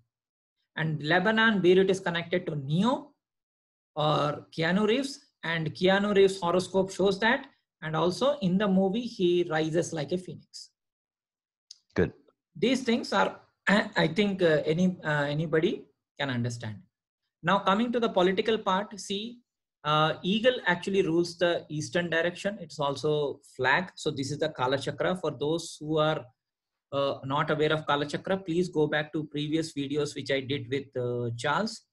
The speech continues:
Speaker 1: So some, in some, ma-, many videos, I think three or four videos, I explained this entire diagram,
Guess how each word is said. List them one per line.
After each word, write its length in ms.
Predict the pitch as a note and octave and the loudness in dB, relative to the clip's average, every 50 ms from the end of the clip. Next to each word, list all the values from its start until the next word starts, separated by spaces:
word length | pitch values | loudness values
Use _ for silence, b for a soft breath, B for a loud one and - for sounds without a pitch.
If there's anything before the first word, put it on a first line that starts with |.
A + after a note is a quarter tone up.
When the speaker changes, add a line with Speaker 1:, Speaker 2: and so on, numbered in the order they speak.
| _ _ _ _ _ | _ _ _ _ _
Speaker 1:
So 140 | - - C#3+ | -12 -8 -8
some, 280 | C#3+ - D3 C#3+ C3+ - | -4 -2 -2 -2 -2 -4
in 120 | D3+ D3 | -6 -6
some, 260 | C#3 - - C#3+ C#3 | -6 -8 -8 -8 -8
ma-, 180 | C3+ C3+ C3+ C3+ | -6 -6 -6 -4
many 260 | C3 C3+ C#3 D3 D#3 E3+ | -4 -4 -4 -4 -2 -2
videos, 400 | D#3 D#3 D3+ D3 D#3 F3 F#3 F3 | 0 -2 0 0 0 -2 0 0
I 80 | D3+ C#3 | -2 -2
think 220 | C#3 E3+ E3 C3 | -2 -4 -6 -4
three 160 | - D3+ D3+ | -4 -2 0
or 100 | E3 D#3+ | 0 0
four 240 | D#3 - - D#3 D#3 | 0 0 0 0 0
videos, 380 | D3 C#3+ D3+ D3+ E3 F3 E3+ D#3+ | 0 -2 -4 -2 -2 -2 -2 -2
I 60 | C#3 | -2
explained 480 | B2+ - - - D#3+ E3+ F3+ F#3 F3+ | -4 -4 -6 -4 0 0 2 2 2
this 180 | F3 D#3 - - | 0 -2 -4 -6
entire 360 | - - C3+ - C#3+ C#3+ C#3 | -6 -6 -2 0 0 0 0
diagram, 480 | B2 A#2 A#2+ C#3 - - - C3 A#2+ | -2 -4 -6 -6 -6 -8 -10 -12 -12